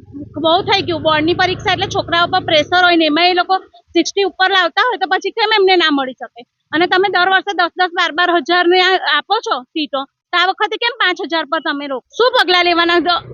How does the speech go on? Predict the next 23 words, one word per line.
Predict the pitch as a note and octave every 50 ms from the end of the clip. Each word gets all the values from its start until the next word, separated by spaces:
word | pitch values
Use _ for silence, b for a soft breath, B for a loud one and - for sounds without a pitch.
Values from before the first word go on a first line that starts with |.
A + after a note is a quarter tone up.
| - - - -
અમે, | D4+ D4+ C#4+ C#4+ D4 D4 C#4+ -
એ | E4 F4 G4 G#4+
સાહેબો | G#4+ - A4+ F#4 F4+ F4+ F4+ G4 F#4+ G4+ G4+
છે | G4+ G#4 G#4+
એટલે | G#4+ G4 F#4
એમનું | F4+ E4 D4+ D#4+ G4 F4+
ધ્યાન | - G4+ F#4+ F4+ F#4+ G4+
કરી | - A4 F#4+ G4 A4+ A#4
શકશે, | - E4+ D4 - - D4+
તો | - D#4
અમે, | D#4+ D#4 D#4 E4+ D#4+ - _ _ _ _ -
બસ | C4+ F4+ G4 G4 G#4 F#4+
અમે | F4 F#4 F#4
તો | G4 G4+
એટલી | G4 C#4+ F4 G#4+
જ | F4
અપીલ | B4+ - G4+ G#4+ G#4 G4
કરીએ | - A4 A4 A#4 B4 C5
કે | - C#5 G#4+
અમારા | F#4+ F#4+ G4 G4 G#4 A4
છોકરાને | A4+ A#4+ A4+ - F#4+ F#4+ F#4+ G4+ A4 A4 G4
એડમિશન | E4+ F4 G4+ G4 G4+ G#4 G#4+ G#4+
મળી | G#4 G#4 A4+ B4+